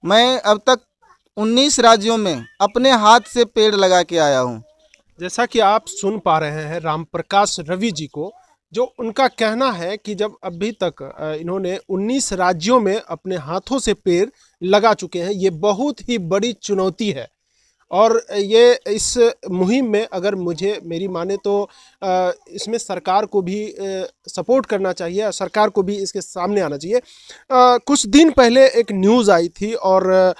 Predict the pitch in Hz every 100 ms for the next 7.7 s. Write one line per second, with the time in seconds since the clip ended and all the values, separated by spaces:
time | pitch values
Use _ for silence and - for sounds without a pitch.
0 | - - - 208 226 220 214 214 - 196
1 | 185 185 - _ 185 170 175 190 185 202
2 | 196 175 175 196 196 185 - 170 165 165
3 | 165 - _ _ - 175 175 220 214 208
4 | 185 185 180 175 - _ _ 165 170 165
5 | 180 170 175 170 180 180 165 165 170 165
6 | - _ _ _ 180 220 208 190 190 -
7 | 185 170 180 220 165 131